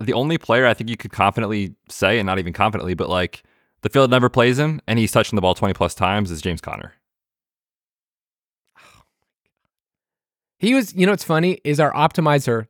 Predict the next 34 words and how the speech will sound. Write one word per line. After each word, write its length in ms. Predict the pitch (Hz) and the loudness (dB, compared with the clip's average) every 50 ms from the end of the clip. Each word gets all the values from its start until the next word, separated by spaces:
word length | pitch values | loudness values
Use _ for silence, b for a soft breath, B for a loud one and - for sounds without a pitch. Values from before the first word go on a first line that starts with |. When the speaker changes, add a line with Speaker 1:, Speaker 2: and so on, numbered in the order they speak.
| _ _ | _ _
Speaker 2:
loved 400 | - 131 139 139 143 139 135 - | -2 2 4 4 4 4 2 0
him 220 | - 135 120 113 | -4 -4 -4 -4
this 100 | 104 101 | -4 -6
past 340 | - - 113 98 95 - - | -6 -6 -6 -6 -6 -10 -14
week. 220 | - 98 - - - - | -16 -18 -18 -20 -20 -16
Speaker 1:
I 180 | - - 117 | -8 -8 -8
couldn't 380 | 117 - - 127 120 120 117 - | -6 -2 0 0 2 2 0 2
do 180 | - 104 117 120 | 2 2 2 2
it. 160 | 117 - - - | 0 0 -2 -2
I 140 | 90 98 110 | -2 0 2
know. 320 | 117 117 131 139 110 82 - _ _ _ _ _ _ _ _ _ _ _ _ _ _ _ _ _ _ _ _ _ _ _ _ _ _ _ _ _ _ _ _ _ - | 2 2 2 0 0 -2 -8 _ _ _ _ _ _ _ _ _ _ _ _ _ _ _ _ _ _ _ _ _ _ _ _ _ _ _ _ _ _ _ _ _ -18
Speaker 2:
<sighs> 40 | B B B B B B B B B B B B B B B B _ _ _ _ 165 | B B B B B B B B B B B B B B B B _ _ _ _ _
And 80 | - 123 | -8 -6
he 60 | 139 | -4
was 80 | 139 - | -2 0
Speaker 1:
And 80 | 135 | 2
he 40 | 175 | 2
was 80 | 196 175 | 2 2
Speaker 2:
good. 280 | - 240 311 330 240 | 2 2 2 2 0
Speaker 1:
good. 60 | - _ _ _ _ _ _ _ _ _ _ | -4 _ _ _ _ _ _ _ _ _ _
He 80 | 123 | 0
Speaker 2:
He 80 | 127 175 | 0 0
Speaker 1:
was 80 | 190 | 0
Speaker 2:
was 40 | - - | 2 2
Speaker 1:
good. 140 | 208 226 269 | 4 2 2
Speaker 2:
very 420 | 233 151 - - - - - 131 - - | 2 -4 -8 -14 -12 -10 -10 -10 -4 -2
good. 100 | 175 180 | 2 4
Same 140 | 214 254 254 | 4 4 4
thing. 300 | 285 254 190 135 - - - | 4 4 4 2 0 -4 -10
Speaker 1:
<laughs> 80 | _ _ | _ _
Speaker 2:
Him 200 | - 185 226 262 | -4 -2 0 0
and 120 | 302 302 | 2 2
Rashad 400 | 294 247 - - 214 196 196 185 | 4 2 4 4 6 6 6 6
White. 400 | 175 165 160 143 117 95 - - | 6 4 4 4 2 -2 -6 -12